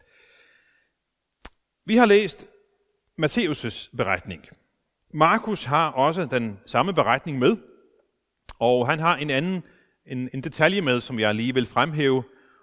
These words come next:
og det er, at der står, at Jesus ser igennem, eller han se-, gennemskuer den her rige unge mand, og han fatter kærlighed til ham. Og sådan er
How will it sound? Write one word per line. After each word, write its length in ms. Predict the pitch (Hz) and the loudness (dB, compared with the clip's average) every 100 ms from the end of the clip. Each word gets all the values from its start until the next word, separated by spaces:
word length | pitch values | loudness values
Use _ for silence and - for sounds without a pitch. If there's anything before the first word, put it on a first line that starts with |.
| - | -10
og 140 | 131 | -6
det 180 | 190 170 | -2 -2
er, 80 | 160 | -2
at 140 | 139 | -2
der 80 | 165 | -8
står, 320 | - 180 170 | -6 -4 -2
at 80 | 139 | -4
Jesus 720 | 127 160 185 - 139 - - _ _ _ | -4 -6 -6 -10 -14 -16 -18 _ _ _
ser 340 | - - 175 | -16 -6 -6
igennem, 420 | 139 127 135 160 156 | -4 -4 -4 -6 -4
eller 180 | 113 | -2
han 180 | 104 117 | -2 -4
se-, 340 | 110 - - - _ _ - | -12 -14 -16 -18 _ _ 0
gennemskuer 760 | 160 214 220 - - 131 120 | 2 2 0 -4 -8 -2 -2
den 140 | 117 107 | -2 -2
her 300 | 110 95 - | -2 0 -2
rige 340 | 147 151 175 | -2 -4 -4
unge 240 | 113 123 | -4 -2
mand, 280 | 143 104 113 113 _ _ _ _ _ _ | -2 -4 -4 -10 _ _ _ _ _ _
og 440 | 110 120 180 202 _ _ | -4 -4 -4 -8 _ _
han 280 | 127 127 135 _ _ _ _ | -4 -4 -6 _ _ _ _
fatter 420 | - 120 123 117 - _ _ | 0 0 0 -6 -10 _ _
kærlighed 720 | - - 147 233 240 127 90 80 _ _ _ _ - | -10 -2 0 0 -2 -6 -8 -10 _ _ _ _ -18
til 180 | - 110 | -12 -12
ham. 200 | 82 - _ _ _ _ _ _ _ _ _ _ _ _ _ _ _ _ _ _ _ _ - | -12 -18 _ _ _ _ _ _ _ _ _ _ _ _ _ _ _ _ _ _ _ _ -18
Og 100 | 110 | -12
sådan 380 | - 160 196 - - | -4 -4 -4 -10 -6
er 240 | 101 | -4